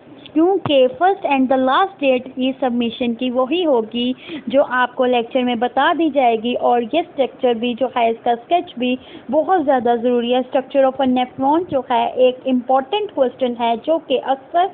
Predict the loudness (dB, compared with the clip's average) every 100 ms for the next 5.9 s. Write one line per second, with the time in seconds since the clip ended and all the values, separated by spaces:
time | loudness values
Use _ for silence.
0 | -10 -20 -8 0 0 2 0 0 -2 -4
1 | -2 -2 0 0 0 -2 0 0 0 -8
2 | -20 -4 -2 2 0 0 -2 -4 -6 -2
3 | -2 -2 -4 -4 0 0 2 0 -2 -4
4 | -2 -2 -2 -4 -4 -4 -2 0 -2 -2
5 | -4 -4 0 0 0 0 -4 -2 -4